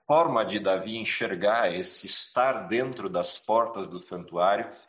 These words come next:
é o similar de você encontrar a possibilidade de entrar na casa de Deus.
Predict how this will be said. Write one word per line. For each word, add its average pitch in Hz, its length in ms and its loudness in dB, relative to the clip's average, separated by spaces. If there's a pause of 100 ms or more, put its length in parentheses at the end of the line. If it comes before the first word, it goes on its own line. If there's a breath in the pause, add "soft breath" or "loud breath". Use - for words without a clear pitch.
(640 soft breath)
é 101 200 2
o 110 120 -2
similar 147 580 0
de 98 140 -4
você 113 520 -2
encontrar 127 840 0 (140)
a 110 140 4
possibilidade 120 840 -2
de 120 120 -4
entrar 131 360 -2
na 143 120 -2
casa 127 500 0
de 87 140 -8
Deus. 78 480 -12